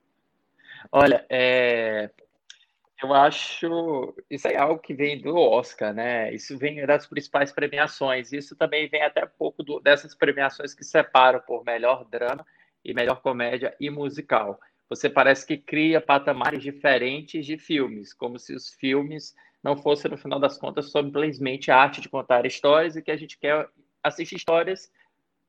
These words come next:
boas, bem contadas, e ponto final. Aí você tem um Oscar, por exemplo, que ao longo de sua história ele vai premiar pouquíssimas comédias, pouquíssimas comédias mesmo. Eu tô tentando até pensar, que, me lembrar que da última, eu sei que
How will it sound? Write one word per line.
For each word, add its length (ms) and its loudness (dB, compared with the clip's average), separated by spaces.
boas, 520 2
bem 200 2
contadas, 800 0
e 60 -14
ponto 400 0
final. 500 0
Aí 120 2
você 160 -4
tem 160 -2
um 100 -2
Oscar, 420 2
por 160 -6
exemplo, 300 -4
que 60 -2
ao 80 4
longo 220 -6
de 60 -20
sua 120 -8
história 340 -2
ele 100 -6
vai 120 0
premiar 480 -6
pouquíssimas 800 -8
comédias, 560 2
pouquíssimas 720 -8
comédias 480 -2
mesmo. 340 -6
Eu 60 -8
tô 120 -4
tentando 360 4
até 160 2
pensar, 380 2
que, 120 -10
me 140 -8
lembrar 260 2
que 60 -10
da 80 2
última, 340 -2
eu 80 0
sei 120 -8
que 60 -10